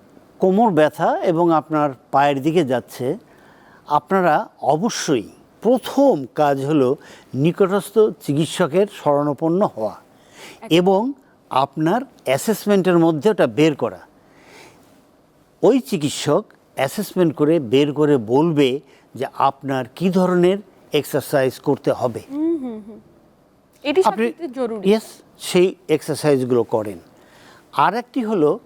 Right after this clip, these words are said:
Speaker 1: যে আপনারা যারা সারা দিন সামনে বসে কাজ করেন, তারা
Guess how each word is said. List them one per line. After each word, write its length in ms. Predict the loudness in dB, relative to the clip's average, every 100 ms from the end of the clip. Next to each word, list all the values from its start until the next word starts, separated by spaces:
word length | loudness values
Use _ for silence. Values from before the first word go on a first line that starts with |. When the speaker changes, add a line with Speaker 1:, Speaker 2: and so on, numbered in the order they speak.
| _ _ -10
Speaker 1:
যে 140 | -4 -4 -2
আপনারা 560 | -2 -2 -2 -2 0 0
যারা 460 | -4 -8 -6 -8 -12 _ _ -18
সারা 360 | -6 0 2 2
দিন 400 | 2 2 2 0
সামনে 480 | -2 -4 0 0
বসে 380 | 0 0 0 -2
কাজ 280 | 0 0 -2
করেন, 280 | -6 -6 -8 -18 _ _ _ _ _ _ _ _ -20 -20 -20 _
তারা 460 | 0 2 2 0 -4